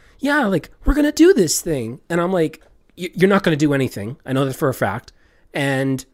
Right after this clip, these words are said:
you're just virtue signaling because you, like, somebody brought, some concerned citizen brought it to your attention, and you just hope that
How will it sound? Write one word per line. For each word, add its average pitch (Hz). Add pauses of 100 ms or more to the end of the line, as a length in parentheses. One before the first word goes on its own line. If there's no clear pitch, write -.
(260)
you're 160
just 143
virtue 151
signaling 123
because 117
you, 135
like, 123
somebody 135
brought, 123
some 131
concerned 131
citizen 123
brought 113
it 113
to 127
your 107
attention, 107
and 104
you 107
just 107
hope 127
that 104